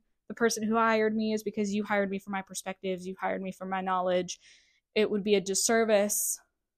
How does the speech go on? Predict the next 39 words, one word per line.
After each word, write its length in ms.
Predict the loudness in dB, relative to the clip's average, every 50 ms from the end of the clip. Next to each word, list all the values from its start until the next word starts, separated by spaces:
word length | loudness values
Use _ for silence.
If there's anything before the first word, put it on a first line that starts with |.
| _ _ _ _ _ _ _ _ 2
for 100 | 4 4
me 140 | 6 6 4
to 80 | 4
sit 240 | 4 4 6 4 4
on 180 | 4 2 -2 -2
it 160 | -4 -4 -4
and 140 | -6 -6 -4
not 200 | -4 -4 -4 -6
tell 240 | -4 -2 0 0 0
you 360 | 0 -2 -2 -4 -4 -6 -8 _ _ _ _ _ _ _ -10 -2
about 240 | 0 0 0 0 -2
it 160 | -4 -6 -6
and 140 | -6 -4 -2
let 280 | 0 0 0 -2 -2 -4
you 120 | -4 -2
run 260 | -2 -2 -2 -2 0
with 100 | -2 -2
something 560 | -2 -2 -4 -4 -8 -6 -6 -6 -6 -6 -8 -10 _ _ -20 -6 2 2
that 160 | 2 4 6
then 160 | 4 4 6
ultimately 520 | 6 6 6 6 6 4 4 4 2 2
my 200 | 2 4 2 2
name 240 | 2 2 2 2 2
is 100 | 0 -2
going 220 | -2 -4 -6 -6 -8
to 60 | -8
be 160 | -6 -6 -4
on 160 | -4 -4 -4
it. 20 | -4
I'm 160 | -4 -4 -2
gonna 140 | -4 -4 -6
be 240 | -6 -8 -10 -12 _ -6
responsible 500 | -4 0 4 6 6 6 4 4 -2 -4
for 460 | 0 2 2 2 4 2 0 -2 _ _ _ -20 -20 _ -2 2
because 240 | 4 6 6 6 6
I 140 | 4 4 4
didn't 240 | 4 2 0 0
speak 340 | -2 -4 -2 -4 -4 0 4
up 340 | 6 8 8 8 8 4